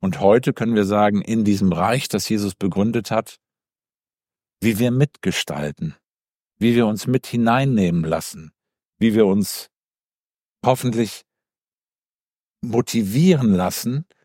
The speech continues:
dass uns diese Ehre, die Gott uns gibt, dass die uns packt. Und dass wir uns dessen bewusst machen, wenn wir anderen Menschen begegnen.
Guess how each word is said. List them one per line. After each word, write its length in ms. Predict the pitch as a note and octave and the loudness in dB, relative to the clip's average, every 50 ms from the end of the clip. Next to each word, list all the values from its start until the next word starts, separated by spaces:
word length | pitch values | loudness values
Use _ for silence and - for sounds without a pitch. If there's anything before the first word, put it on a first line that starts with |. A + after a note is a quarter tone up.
| _ _ _ _ _ _ _ _ _ _ _ _ _ _ _ _ _ _ _ _ _ _ _ _ _ _ _ _ | _ _ _ _ _ _ _ _ _ _ _ _ _ _ _ _ _ _ _ _ _ _ _ _ _ _ _ _
dass 160 | - C3+ A#2+ - | -6 -4 -2 0
uns 180 | D3 B2 - | -2 -2 0
diese 340 | - - B2+ A#2 G#2 A2 A2 - _ | 2 2 2 2 2 0 -2 -4 _
Ehre, 340 | - C3 D#3 F3+ E3+ D3 D3+ | 0 2 4 4 4 4 2
die 200 | C3 A2+ B2 A2 | 0 0 0 0
Gott 220 | G#2 C3 C3+ - C3 | 0 0 0 0 -2
uns 180 | B2 G#2 - - | -4 -4 -2 0
gibt, 240 | - D#3 C3 - | 0 0 0 -2
dass 140 | A#2+ G2 - | -4 -6 -4
die 160 | - - A#2 | -4 -4 -2
uns 320 | F#2+ G#2 B2 G#3 - - - | -2 -2 -2 -4 -4 -8 -10
packt. 560 | _ - - F#3 E3+ - - - - - _ _ _ _ _ _ _ _ _ _ _ _ _ _ _ _ _ _ _ _ _ _ _ _ _ _ _ _ _ _ _ _ _ _ _ _ _ _ _ _ _ _ _ _ _ _ _ _ _ _ _ _ _ _ _ _ _ _ _ _ _ _ _ _ _ _ _ _ _ _ _ _ _ _ _ _ _ _ _ _ _ _ _ _ _ _ _ _ _ _ _ | _ -4 -4 -4 -4 -6 -14 -20 -20 -20 _ _ _ _ _ _ _ _ _ _ _ _ _ _ _ _ _ _ _ _ _ _ _ _ _ _ _ _ _ _ _ _ _ _ _ _ _ _ _ _ _ _ _ _ _ _ _ _ _ _ _ _ _ _ _ _ _ _ _ _ _ _ _ _ _ _ _ _ _ _ _ _ _ _ _ _ _ _ _ _ _ _ _ _ _ _ _ _ _ _ _
Und 80 | - G#2 | -2 0
dass 180 | B2 A2+ - - | 0 0 0 0
wir 60 | B2+ | -2
uns 140 | A#2+ G#2+ - | -2 -2 0
dessen 340 | - A#2+ - - A#2 A2 | 0 0 0 0 0 0
bewusst 540 | G2 G2 F#2 F2+ G#2 C#3 F3 - - - - | 0 0 -2 -2 0 0 0 0 -2 -6 -4
machen, 300 | B2 A2+ G#2+ - A2 G#2+ | -4 -4 -2 -2 -2 0
wenn 140 | G#2+ A2 A2+ | 0 0 0
wir 180 | G#2+ G#2 - - | 0 -2 0 0
anderen 500 | C#3 D#3+ E3+ E3+ E3 E3 D3+ D3+ D3 C#3 | 2 2 4 4 2 2 0 0 0 0
Menschen 460 | B2+ B2+ C#3 D3 - - - C3+ A#2+ | -2 -2 -2 -2 -4 -4 -4 -4 -4
begegnen. 680 | A#2+ A2 G#2 C3 C3+ B2 - - F2 E2 D#2+ D2+ C#2+ | -4 -2 -2 -2 -2 -2 -4 -8 -8 -8 -8 -10 -14